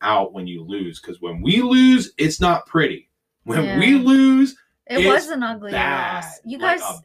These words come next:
Speaker 1: bad loss.
Speaker 2: you went how many straight points without, like, it, I think it was something like twenty-eight po-, unanswered points?
Speaker 1: No, it was, it was more than that. It was, well,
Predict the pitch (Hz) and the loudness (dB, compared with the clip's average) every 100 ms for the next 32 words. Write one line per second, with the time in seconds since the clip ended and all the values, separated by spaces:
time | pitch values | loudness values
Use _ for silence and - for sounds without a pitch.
0 | - - 120 135 127 - 98 87 - - | -12 -6 -2 -2 -2 -4 -10 -16 -16 -18
1 | - 220 262 294 320 247 - 226 247 269 | -16 -10 -10 -6 -8 -8 -12 -8 -6 -4
2 | 254 240 - 220 - - 233 196 185 - | -4 -6 -10 -14 -14 -12 -10 -10 -14 -18
3 | 190 185 185 170 - _ _ _ _ _ | -14 -8 -6 -8 -12 _ _ _ _ _
4 | _ - 190 170 _ _ _ _ _ _ | _ -8 -8 -8 _ _ _ _ _ _
5 | _ _ _ - - - 180 202 208 202 | _ _ _ -12 -10 -4 -4 -4 -6 -4
6 | 185 180 202 190 185 180 - 196 196 - | -6 -6 -6 -4 -6 -8 -6 -4 -4 -4
7 | 185 - - 180 190 190 190 196 185 - | -6 -8 -10 -6 -4 -4 -4 -6 -8 -6
8 | 185 226 233 - - - 151 156 156 139 | -2 0 -2 -12 -8 -2 0 2 2 4
9 | 139 131 143 143 135 160 285 233 107 90 | 4 2 0 2 2 0 2 0 0 -4
10 | 85 113 113 95 - _ _ _ _ _ | -6 -4 -4 -6 -18 _ _ _ _ _
11 | 135 165 180 165 | -2 0 2 -2